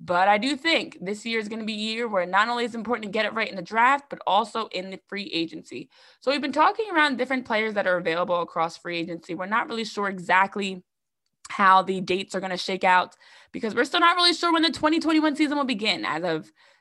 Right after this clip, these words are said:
today, it is tentatively scheduled for January, but that may change. So we've looked at the top four potential, um,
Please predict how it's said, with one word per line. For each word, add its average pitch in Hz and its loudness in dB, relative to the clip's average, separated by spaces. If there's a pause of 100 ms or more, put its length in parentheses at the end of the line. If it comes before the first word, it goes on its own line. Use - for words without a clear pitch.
(240)
today, 196 4
it 196 2
is 180 -2
tentatively 214 -4
scheduled 233 -4
for 285 -2
January, 254 -4
but - -4
that 175 4
may 175 -6
change. - -8 (340)
So 233 0
we've 233 -2
looked 320 -4
at 349 2
the 277 -4
top 226 2 (100)
four 196 0 (240)
potential, 175 -2 (420)
um, - -4